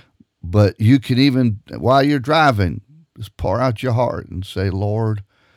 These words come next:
I'm an old rotten sinner. You know my heart. I'm wicked as the devil,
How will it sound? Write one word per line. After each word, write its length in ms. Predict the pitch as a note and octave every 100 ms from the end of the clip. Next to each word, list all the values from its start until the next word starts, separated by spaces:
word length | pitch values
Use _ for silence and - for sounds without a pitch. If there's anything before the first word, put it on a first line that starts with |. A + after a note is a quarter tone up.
| _ _ _
I'm 160 | E2 G#2
an 40 |
old 380 | E2+ A2 A2 G2
rotten 380 | A2 G#2 B2+ A2+
sinner. 560 | - - G#2 G2 G2+
You 180 | G#2 A#2
know 200 | A2+ A2+
my 220 | A2 G#2+
heart. 360 | F#2+ G#2 G#2 G2 -
I'm 240 | G#2+ A2
wicked 320 | A2 A2 A2+
as 80 | G2+
the 80 | G#2
devil, 500 | A2+ A2 A2 A2+